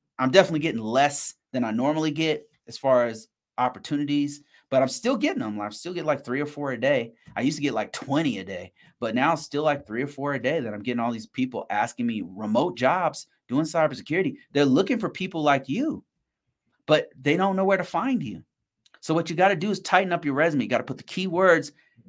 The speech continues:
because that's what they do. They go to LinkedIn. These recruiters, what they do is they go to LinkedIn,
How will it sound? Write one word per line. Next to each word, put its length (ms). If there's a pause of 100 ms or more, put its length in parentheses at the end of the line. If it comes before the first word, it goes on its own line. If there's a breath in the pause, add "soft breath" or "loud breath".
(300)
because 180
that's 200
what 100
they 120
do. 200
They 100
go 220
to 80
LinkedIn. 680
These 220
recruiters, 560
what 80
they 100
do 140
is 80
they 100
go 160
to 80
LinkedIn, 580